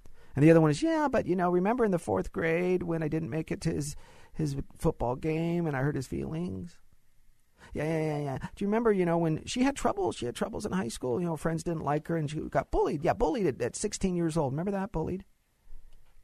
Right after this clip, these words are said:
So she needs a break." Okay. You're wrong.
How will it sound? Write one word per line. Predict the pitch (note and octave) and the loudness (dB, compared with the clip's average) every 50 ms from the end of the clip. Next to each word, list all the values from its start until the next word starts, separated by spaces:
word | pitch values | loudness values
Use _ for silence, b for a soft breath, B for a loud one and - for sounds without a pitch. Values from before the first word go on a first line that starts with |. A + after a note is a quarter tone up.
| - - - - - | -20 -20 -20 -16 -4
So | - F#3 E3+ E3+ D#3 | 2 2 4 4 2
she | C#3 - A#3+ | 2 0 2
needs | B3 A3+ G#3+ F#3 - | 2 2 2 0 -2
a | E3+ | 0
break." | - E3 E3 E3+ E3 D3 A2+ - - - - - - - - - - - - - - - - - - - - - - - - _ - - - _ - C3+ | 4 4 6 6 6 6 4 0 -4 -12 -14 -12 -12 -12 -12 -12 -14 -14 -16 -18 -20 -20 -20 -20 -20 -20 -20 -20 -20 -20 -20 _ -20 -20 -20 _ -2 0
Okay. | D3 - - D#3 E3+ G#3+ A#3 - - - - - - - - - _ - - - - - - - - - - - - - - - - - - - - _ - - - - - _ _ - - _ | 2 6 6 6 6 4 2 -2 -10 -20 -20 -20 -20 -20 -20 -20 _ -20 -20 -20 -20 -20 -20 -20 -20 -20 -20 -20 -20 -20 -20 -20 -20 -20 -20 -20 -20 _ -20 -20 -20 -20 -20 _ _ -20 -14 _
You're | - C3+ D3 | 2 4 4
wrong. | D#3+ G#3+ B3 A3 F3+ A#2 | 6 4 4 2 0 -4